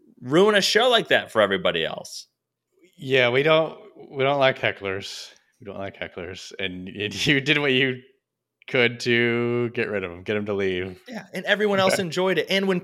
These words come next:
Speaker 1: and when people would go in on 'em and do their little quips, the, everyone else started clapping. It was, it was, it was unanimous that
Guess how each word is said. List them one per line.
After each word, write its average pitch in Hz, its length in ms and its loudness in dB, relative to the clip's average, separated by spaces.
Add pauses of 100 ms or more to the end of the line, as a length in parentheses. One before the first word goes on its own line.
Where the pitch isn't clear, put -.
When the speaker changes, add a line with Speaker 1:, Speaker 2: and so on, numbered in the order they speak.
Speaker 1:
and 175 160 -2
when 180 120 -2
people 208 400 2
would 175 360 2 (360)
go 143 240 4
in 139 200 4
on 180 180 -2
'em 226 260 -4 (400)
and 127 180 -8
do 143 160 0
their 151 160 4
little 143 220 2
quips, - 460 0 (180)
the, 180 340 2
everyone 220 240 2
else 220 140 4
started 208 320 4
clapping. 226 480 0 (260)
It 170 80 2
was, 175 180 6
it 185 120 2
was, 185 200 10 (200)
it 180 60 6
was 180 180 6
unanimous 170 720 4
that 131 280 2